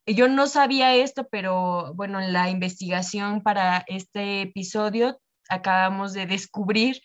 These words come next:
que en realidad existe todavía una preparación más a fondo para la ofrenda que se le da a los muertos y la, en los momentos y puntos de, de espera, ¿no? Entonces, en cada región del país, además, hay tradiciones diferentes,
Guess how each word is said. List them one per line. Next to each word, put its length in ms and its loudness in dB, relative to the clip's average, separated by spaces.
que 500 2
en 100 -4
realidad 480 0
existe 480 -8
todavía 560 2
una 420 0
preparación 800 -4
más 420 2
a 80 4
fondo 600 -2
para 640 -2
la 360 0
ofrenda 760 0
que 140 -8
se 160 -8
le 180 -4
da 360 4
a 80 0
los 200 -8
muertos 480 -4
y 60 -6
la, 600 0
en 460 -6
los 200 -4
momentos 520 0
y 40 -4
puntos 420 -6
de, 360 -6
de 200 -6
espera, 540 -6
¿no? 160 -6
Entonces, 480 -4
en 160 -4
cada 240 6
región 540 -2
del 200 -2
país, 580 2
además, 520 2
hay 140 0
tradiciones 640 -4
diferentes, 800 0